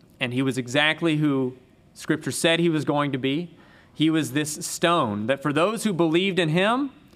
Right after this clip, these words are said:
would be the cornerstone, would be, would be the most important part, uh, of, of the building,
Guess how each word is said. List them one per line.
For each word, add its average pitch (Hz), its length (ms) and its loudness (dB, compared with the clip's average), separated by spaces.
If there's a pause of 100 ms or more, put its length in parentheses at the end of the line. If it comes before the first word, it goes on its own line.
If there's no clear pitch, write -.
(300)
would 156 220 2
be 175 100 4
the 165 100 2
cornerstone, 170 640 0
would 131 120 0
be, 165 380 2
would 151 160 0
be 170 120 4
the 156 80 0
most 226 340 2
important 196 460 -2
part, 165 360 2 (200)
uh, 160 180 4 (160)
of, 156 180 2
of 160 200 2
the 160 60 0
building, 143 480 0